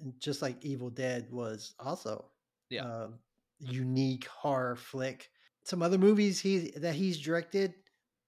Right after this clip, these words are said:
Speaker 1: Oz, the Great and Powerful. That's a twenty thirteen Wizard of Oz movie.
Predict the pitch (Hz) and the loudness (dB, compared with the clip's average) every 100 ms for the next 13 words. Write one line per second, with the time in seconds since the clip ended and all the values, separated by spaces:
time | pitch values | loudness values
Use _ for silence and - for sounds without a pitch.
0 | - 147 214 254 143 127 113 - - _ | -6 2 4 4 2 -2 -6 -8 -12 _
1 | _ _ _ _ _ 147 123 151 170 185 | _ _ _ _ _ -8 -4 -2 0 -2
2 | 180 - - 190 147 - 113 113 - 139 | -6 -6 -2 0 -2 -4 -10 -12 -18 -14
3 | 147 - - 165 175 156 180 170 151 - | -12 -12 -6 -4 -4 -2 -4 -4 -6 -6
4 | 170 160 156 151 139 - _ _ _ _ | -2 0 0 -2 -6 -12 _ _ _ _
5 | _ _ _ 135 131 143 143 135 139 147 | _ _ _ -6 -2 0 0 -2 -2 -2
6 | 131 120 113 117 120 | -4 -8 -8 -12 -16